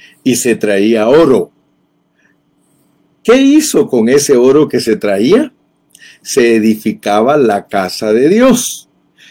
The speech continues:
El oro de Ofir era traído desde Esión Geber, pero entonces ahora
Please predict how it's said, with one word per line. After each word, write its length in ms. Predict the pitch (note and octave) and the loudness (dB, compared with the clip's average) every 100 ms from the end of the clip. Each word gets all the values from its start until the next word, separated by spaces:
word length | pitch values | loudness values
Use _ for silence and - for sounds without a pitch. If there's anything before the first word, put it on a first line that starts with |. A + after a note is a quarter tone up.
| _ _ - | _ _ -4
El 280 | C3 C3 D3 | 0 4 4
oro 320 | G#3+ A#3+ A3 | 6 6 4
de 140 | D#3+ | 4
Ofir 680 | C3 - - C3+ C#3+ G#3+ C3+ | 2 0 -2 0 2 0 -2
era 360 | - A#2+ C3+ C#3+ | -2 0 0 0
traído 600 | C3 A2+ A2+ C#3 D#3+ C#3+ | 0 0 2 2 2 2
desde 460 | B2 A2+ G#2 A2 | 0 0 2 2
Esión 420 | G2+ - - C3+ D3 | 2 -2 -2 0 0
Geber, 460 | A#2 G#2 C3 F#3 - _ _ | 0 2 0 -2 -6 _ _
pero 220 | A#2 A2+ | -2 0
entonces 680 | A2 G#2 - G3 B3 C3+ A2 | 0 -2 0 2 2 -2 -4
ahora 460 | G#2 G#2 B2+ F#3 | -2 0 2 0